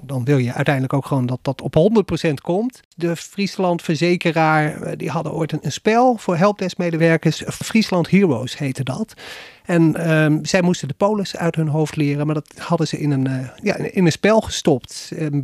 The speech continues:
binnen vijf weken. En, ehm, oh, dat werkte dan ook met, met, eh, battles en, eh, examens en punten kon je halen en afdelingen onderling, et cetera. En dat werkte dus ook heel goed. Negentig procent van die medewerkers speelden ook dagelijks. Dus die kregen ook reminders en die deden elke dag wel iets met dat spel.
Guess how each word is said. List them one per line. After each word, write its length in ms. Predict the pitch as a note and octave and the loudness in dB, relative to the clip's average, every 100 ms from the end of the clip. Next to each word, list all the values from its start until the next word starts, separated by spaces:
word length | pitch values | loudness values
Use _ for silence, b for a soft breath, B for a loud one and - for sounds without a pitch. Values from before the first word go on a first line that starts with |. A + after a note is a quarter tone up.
| C#3 | -4
binnen 320 | - D#3 F3+ E3 | -4 2 2 2
vijf 260 | E3 D#3 | 0 0
weken. 580 | F3 F3+ F#3 F#3 F3+ D#3+ | 2 2 2 0 0 -4
En, 260 | - D3+ C3+ | -8 -8 -8
ehm, 180 | C#3+ C3+ | -8 -10
oh, 80 | C3 E3+ | -8 -8
dat 180 | C#3 C#3+ | -8 -4
werkte 260 | D#3 C#3+ F3 | -2 -2 -4
dan 180 | C#3+ | -6
ook 180 | - D3+ - | -4 -6 -4
met, 180 | D3 C#3+ | -8 -6
met, 260 | D3 - C#3+ | -8 -6 -8
eh, 60 | B2+ | -6
battles 720 | A2 F#3+ F#3+ F3 D#3+ - - | -2 0 2 0 0 -4 -6
en, 360 | - C3+ B2+ - | -6 -4 -6 -6
eh, 300 | C3 C#3 D#3+ | -6 -6 -4
examens 840 | - G3 G3 F#3+ F#3+ F#3 F#3 - | 0 2 4 4 4 4 2 -2
en 180 | C#3+ B2+ | -4 0
punten 380 | A3 A3 G3+ F#3+ | 2 4 4 0
kon 160 | F#3+ F3 | 2 2
je 80 | |
halen 500 | D#3+ D#3+ E3 D#3+ D3+ | 2 2 2 0 -4
en 120 | D3 D#3 | -6 -4
afdelingen 640 | F3 - D3 C3+ B2+ C#3 | -2 0 0 0 -4 -2
onderling, 440 | D#3 F3 G3+ A3+ | 2 4 4 4
et 120 | G#3 | 2
cetera. 480 | - F3+ D#3 D3+ C#3+ B B B B B B | 4 2 2 -4 -6 B B B B B B
En 60 | G3+ | -2
dat 140 | G#3 | 2
werkte 260 | A#3 G#3+ F3+ | 2 2 -4
dus 180 | F#3 | -6
ook 180 | - F#3+ | -4 -2
heel 200 | F#3 F3+ | 0 0
goed. 380 | C#3+ - A#3 F3 - | 0 0 0 0 -4
Negentig 420 | E3 A3 A#3+ G3 | 2 2 2 -4
procent 300 | - - E3+ | -6 -4 -4
van 80 | F3 | -2
die 100 | E3 | 0
medewerkers 480 | E3+ D#3+ D#3 D3 D#3+ | 0 0 -2 -4 -8
speelden 400 | - A3+ G3+ G3 | -2 0 2 2
ook 180 | D#3+ G#2+ | 2 2
dagelijks. 580 | C#3 G3 - C4+ - | 0 0 -2 -4 -4
Dus 160 | - D#3+ | -10 -10
die 100 | D#3+ | -4
kregen 260 | F3 D#3 D#3 | -2 0 -2
ook 100 | - | 0
reminders 580 | D3 D#3 D3+ C#3 C3 | 0 0 0 -2 -4
en 100 | D#3 | -4
die 100 | D3+ | -2
deden 260 | D3+ E3+ D3 | 2 2 2
elke 220 | F3+ E3+ | 0 2
dag 160 | D3 C#3+ | -2 -2
wel 140 | C3 - | -4 0
iets 220 | G3+ - | -2 0
met 140 | G3 | -4
dat 100 | F3 | -4
spel. 400 | - F3 E3 E3 | -2 2 4 2